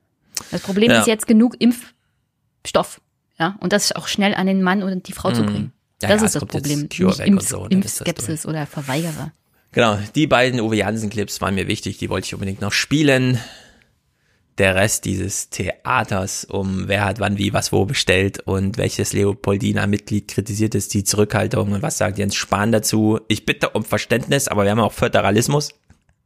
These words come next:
Speaker 2: Können wir jetzt, glaub ich, alles
Speaker 1: Willst du
Speaker 2: schenken,
Speaker 1: keine
Speaker 2: das
Speaker 1: Clips
Speaker 2: ist
Speaker 1: bringen? Ich hab Clips mitgebracht.
Speaker 2: Willst du noch
Speaker 1: Spahn.
Speaker 2: Clips?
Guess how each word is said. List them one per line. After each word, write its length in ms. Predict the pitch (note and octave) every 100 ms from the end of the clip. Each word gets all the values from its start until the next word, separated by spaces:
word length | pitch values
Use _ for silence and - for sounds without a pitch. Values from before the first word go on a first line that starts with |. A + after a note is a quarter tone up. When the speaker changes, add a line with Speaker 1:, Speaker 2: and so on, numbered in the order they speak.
| - _ - - - - - -
Speaker 2:
Können 160 | -
wir 60 | A#2
jetzt, 100 | G#2+
glaub 120 | F2
ich, 80 | F2+
alles 220 | - -
Speaker 1:
Willst 200 | G3 -
du 20 |
Speaker 2:
schenken, 60 | -
Speaker 1:
keine 120 | D#4+
Speaker 2:
das 80 | F4
Speaker 1:
Clips 180 | E4 F#4 -
Speaker 2:
ist 40 |
Speaker 1:
bringen? 320 | A3+ G3+ E3+ G#3
Ich 100 | B3
hab 140 | C#4
Clips 320 | - D#4 -
mitgebracht. 420 | G3+ - - - -
Speaker 2:
Willst 180 | C#3
du 40 | C#3+
noch 120 | C3
Speaker 1:
Spahn. 120 | -
Speaker 2:
Clips? 540 | D3 - - - -